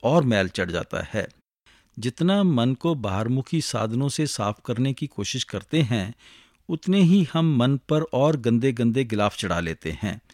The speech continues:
मन में अहंकार आ जाता है कि मैं कौन कौन से तीर्थों की यात्रा पर नहीं गया, मैंने कौन कौन से सरोवरों में स्नान नहीं किया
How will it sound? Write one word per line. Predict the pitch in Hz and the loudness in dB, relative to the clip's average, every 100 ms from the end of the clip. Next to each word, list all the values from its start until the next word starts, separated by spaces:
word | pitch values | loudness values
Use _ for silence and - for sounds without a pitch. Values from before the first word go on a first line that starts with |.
| _ _ _ _ _ _ | _ _ _ _ _ _
मन | 139 180 | -4 0
में | 175 175 | 0 0
अहंकार | - 120 120 151 143 | 0 -2 0 0 2
आ | 90 | 0
जाता | 87 78 127 | -2 -2 -2
है | 117 110 92 - _ _ _ | 0 -2 -4 -8 _ _ _
कि | - 160 | -2 0
मैं | 131 135 143 | 2 2 0
कौन | - 127 147 | -2 0 0
कौन | 151 143 | -2 -2
से | - 147 | -2 -4
तीर्थों | - 123 - 127 | -2 -6 -4 -4
की | 131 113 | 0 0
यात्रा | 98 - 107 | 0 0 -4
पर | 113 | -2
नहीं | 101 90 98 | -2 -2 -2
गया, | 95 95 98 - _ _ _ - | -2 -2 -4 -14 _ _ _ -4
मैंने | 123 160 170 | 0 2 0
कौन | - 127 135 | 0 0 0
कौन | 147 143 | 0 0
से | - 151 | 2 0
सरोवरों | - 117 120 131 | 0 0 2 2
में | 131 | 2
स्नान | 127 107 98 98 | 0 0 2 2
नहीं | 98 110 | 2 2
किया | 110 110 101 | 0 -2 -2